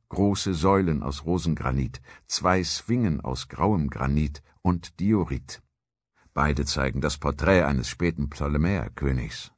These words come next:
die eine möglicherweise jenes des Ptolemaios des Zwölften. Darüber hinaus fand er eine ein Meter fünfzig hohe Statue eines Priesters aus grauem Granit, der den Kanopus des Unterweltgottes Osiris,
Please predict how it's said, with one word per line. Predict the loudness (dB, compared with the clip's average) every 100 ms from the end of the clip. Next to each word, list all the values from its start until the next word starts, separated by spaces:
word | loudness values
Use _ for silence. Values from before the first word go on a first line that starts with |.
| -8
die | -2
eine | 0 2 0
möglicherweise | -2 -4 -6 -4 -2 -2 -2
jenes | -2 0 0 -4
des | -10 -12
Ptolemaios | -12 -6 -4 -2 0 0 -2
des | -8 -12
Zwölften. | -10 -4 -4 -4 -10 -12 -12 _ _ _ _ _ _ 0
Darüber | 2 4 6
hinaus | 6 4 2 -2
fand | -4 -4 -2
er | -2
eine | 2 4 4
ein | 4 4
Meter | 4 0
fünfzig | -2 -4 -4 -6 -6 -2
hohe | 0 2
Statue | 0 2 4 4 2 0
eines | 0 -4 -4
Priesters | -6 -4 -4 -6 -8 -8 -8
aus | -10 -10 -6
grauem | 2 4 6 4 2
Granit, | 2 4 2 -2 -12 _ _ _ _
der | 6 6
den | 6 4 4
Kanopus | 4 6 6 2 -2 -4 -4
des | -8 -6
Unterweltgottes | -4 -2 -2 -2 -2 -2 -2 -6 -6
Osiris, | 0 4 4 4 0 -4